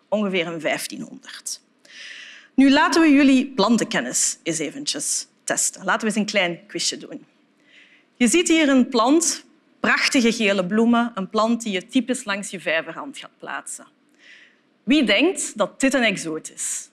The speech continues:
En steek gerust uw handen op. Een aantal mensen,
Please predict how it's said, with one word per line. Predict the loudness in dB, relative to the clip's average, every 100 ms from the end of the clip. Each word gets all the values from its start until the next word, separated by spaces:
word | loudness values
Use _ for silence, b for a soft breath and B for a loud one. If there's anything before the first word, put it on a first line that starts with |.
| _
En | -14
steek | -8 -6
gerust | -6 -8
uw | -10
handen | -8 -8 -10
op. | -14 _ -20 _ _ _ _ _ _ _ _ _ _ _ _ _ _ _ _ _ _ _ _ _ _ _ _ _ _ _
Een | -6 -2
aantal | 2 4 4 4 4
mensen, | 4 4 4 2 0